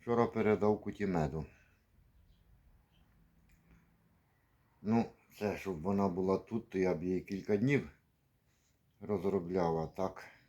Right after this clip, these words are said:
Вчора взявся, а сьогодні вже все. Сьогодні вже нічого. Нікуди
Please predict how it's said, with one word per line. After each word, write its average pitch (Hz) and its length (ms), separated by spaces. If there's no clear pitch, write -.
Вчора 98 300
взявся, 101 540
а 82 100
сьогодні 117 380
вже 92 420
все. 170 260
Сьогодні 123 280
вже 110 200
нічого. 113 480
Нікуди 117 760